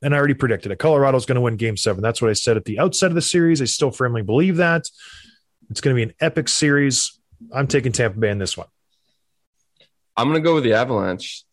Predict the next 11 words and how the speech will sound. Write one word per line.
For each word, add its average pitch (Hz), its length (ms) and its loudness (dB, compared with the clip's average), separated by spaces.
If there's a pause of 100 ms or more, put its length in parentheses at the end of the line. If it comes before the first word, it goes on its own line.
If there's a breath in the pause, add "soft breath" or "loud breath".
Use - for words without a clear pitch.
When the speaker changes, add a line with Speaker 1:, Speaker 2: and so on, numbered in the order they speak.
(240)
Speaker 2:
Um, 98 640 0
they 123 140 4
are 156 160 2
favored 131 420 0
too 113 260 -2
in 107 120 -4
PointsBet, 110 760 -2
slightly, 117 420 2
minus 113 380 -2
one 107 160 -2
sixty. 104 540 -4